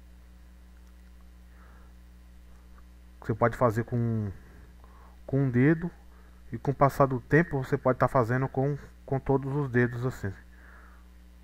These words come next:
da mão. Você vai enxergar, né?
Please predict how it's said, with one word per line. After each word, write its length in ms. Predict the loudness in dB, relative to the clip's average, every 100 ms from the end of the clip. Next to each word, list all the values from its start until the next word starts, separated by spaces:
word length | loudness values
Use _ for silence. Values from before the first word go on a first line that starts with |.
| -20 -2
da 140 | 4 4
mão. 220 | 4 -6
Você 180 | -4 -2
vai 140 | -2
enxergar, 580 | -2 0 4 6 6 2 -14 -20 -20 -20 -20 -20 -20 -20 -20 -20 -20 -8
né? 220 | -4 -4